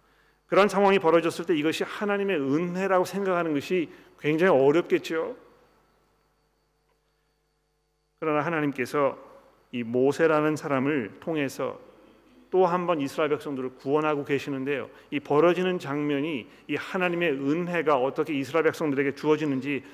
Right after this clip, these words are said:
우리에게 설명하는, 아, 그런 그 광경인 것입니다. 아, 모세가 어떻게 했는지 보십시오.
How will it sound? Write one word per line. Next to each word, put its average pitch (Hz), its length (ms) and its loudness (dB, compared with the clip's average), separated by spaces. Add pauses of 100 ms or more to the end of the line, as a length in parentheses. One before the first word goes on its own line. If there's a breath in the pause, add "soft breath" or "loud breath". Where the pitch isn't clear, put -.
우리에게 143 220 -2
설명하는, 165 760 0 (240 loud breath)
아, 135 100 -6
그런 139 220 2
그 120 160 -6
광경인 147 540 2
것입니다. 117 400 -8 (840 soft breath)
아, 113 140 -8
모세가 190 680 4
어떻게 180 400 0 (220)
했는지 185 320 -2
보십시오. 151 520 -4